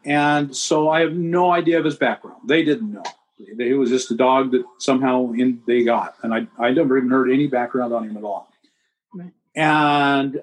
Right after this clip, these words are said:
Speaker 1: uh, so I don't know his background. However, I do know that as soon as, I, I'm alone a lot, but because of what I do, I also have to socialize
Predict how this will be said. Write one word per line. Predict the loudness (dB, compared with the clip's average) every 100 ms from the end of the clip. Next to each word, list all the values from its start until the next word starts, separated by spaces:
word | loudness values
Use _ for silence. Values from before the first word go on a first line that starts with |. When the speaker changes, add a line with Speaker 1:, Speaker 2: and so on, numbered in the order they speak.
| -6
Speaker 1:
uh, | -2 -2 0
so | 0
I | 0
don't | 0
know | 0 -4 -6
his | -8 -4
background. | -2 -2 -2 -4 -2
However, | 0 2 2 2
I | 2
do | 2 2
know | 2 2 0 -4 _ _ _ _ -8
that | -2 0 -2 -6 _ -4
as | -2 -2
soon | -2 0 0 0
as, | 0 -2 -8 -14 _ -20 -20 _ _ -8
I, | -6 -2
I'm | 0 2
alone | 2 2
a | 2
lot, | 2 4 2 0 _ _ _ -8
but | -8 -8
because | -2 0 0 -2 -8 -12 -12
of | -8
what | 0 2
I | 2
do, | 2 2 4 2 2 -2 -4
I | -4 -2 0
also | 0 0 2 2
have | 2 -2
to | -2
socialize | 0 -2 -2 -10 -12 -16 -18